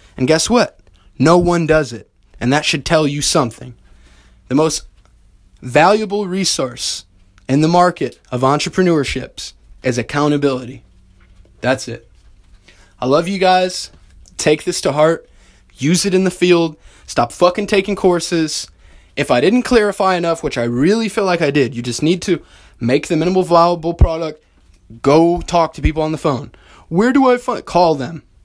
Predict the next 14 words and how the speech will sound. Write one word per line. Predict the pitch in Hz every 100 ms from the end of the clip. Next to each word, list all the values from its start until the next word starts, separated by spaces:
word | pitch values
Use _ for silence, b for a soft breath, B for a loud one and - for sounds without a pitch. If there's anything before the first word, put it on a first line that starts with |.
| _
It's | 135 127
simple, | 196 185 170
dude. | 123 123 127
Don't | 127 147
overcomplicate | 165 165 170 170 156 131 127 113
it, | -
or | 120
else | 127 -
just | 131 -
admit | 127 151 -
you're | 156
being | 160 160
a |
coward. | 139 160 120 78 -